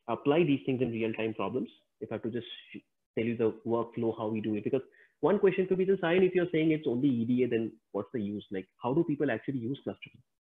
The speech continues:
How can we possibly, <coughs> you know, possibly use a clustering algorithm?" See, all these are technicalities. I will not get into the technicalities. As I said, the math and all we will not discuss. Again, Udacity, the course talks beautifully about, uh, how k-means is done,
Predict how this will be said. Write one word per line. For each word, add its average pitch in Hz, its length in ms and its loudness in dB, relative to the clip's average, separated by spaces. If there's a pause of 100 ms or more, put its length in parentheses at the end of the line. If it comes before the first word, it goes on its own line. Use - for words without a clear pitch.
How 123 100 -6
can 196 100 0
we 233 100 0
possibly, 139 480 -2
<coughs> - 680 2
you 185 80 8
know, 147 80 8
possibly 147 400 2
use 127 240 2
a 123 80 4
clustering 110 460 -2 (960)
algorithm?" 101 380 -8 (340)
See, 277 100 8
all 262 200 8
these 269 100 6
are 240 80 6
technicalities. 120 580 4
I 113 40 0
will 139 100 4
not 143 180 2
get 127 120 0
into 120 60 -4
the 117 140 -2
technicalities. 113 560 -2
As 104 80 -4
I 113 140 -4
said, 110 160 -6
the 110 60 -6
math 113 300 -4
and 120 100 -2
all 113 120 -2
we 110 140 -2
will 107 80 -4
not 104 100 -4
discuss. 107 260 -12 (420)
Again, 120 260 4
Udacity, 123 460 2
the 117 80 0
course 117 320 0
talks 113 260 -4
beautifully 156 480 4
about, 110 240 4 (560)
uh, 101 160 -4 (100)
how 123 240 2
k-means 113 360 0
is 107 180 -2
done, 104 320 -2